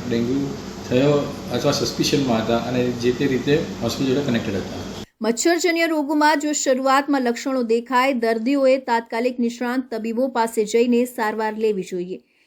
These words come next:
Speaker 2: જો દર્દી સમય પર સારવાર કરે છે, તેવા કેસમાં દર્દી વહેલી તકે સાજા થઈ જતા હોય છે.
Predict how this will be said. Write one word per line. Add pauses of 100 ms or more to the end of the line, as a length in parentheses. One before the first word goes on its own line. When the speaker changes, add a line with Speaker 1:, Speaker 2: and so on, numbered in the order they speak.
(220)
Speaker 2:
જો
દર્દી
સમય
પર
સારવાર
કરે
છે,
તેવા
કેસમાં
દર્દી
વહેલી
તકે
સાજા
થઈ
જતા
હોય
છે.